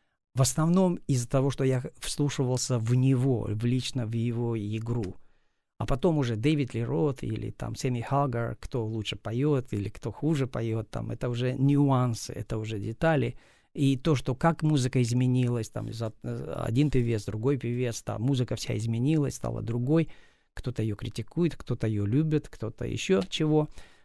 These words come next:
А я к этому подходил прежде всего, что я отдавал себе отчёт, что это потрясающего к-, уровня мировой музыкант. Это, это мировой музыкант. Это просто он оставил, он нас научил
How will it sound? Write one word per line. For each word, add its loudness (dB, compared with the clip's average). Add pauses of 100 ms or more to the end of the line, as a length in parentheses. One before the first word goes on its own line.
(120)
А -4
я 4
к -4
этому 2
подходил 0 (160)
прежде -2
всего, -2
что -2 (380)
я 4
отдавал 4
себе 0
отчёт, -2
что -4
это -4
потрясающего 0
к-, -20 (400)
уровня 2
мировой 2
музыкант. -4
Это, -6 (400)
это -6
мировой -2
музыкант. -8
Это -10
просто -4
он 2
оставил, 2
он 4
нас 0
научил 2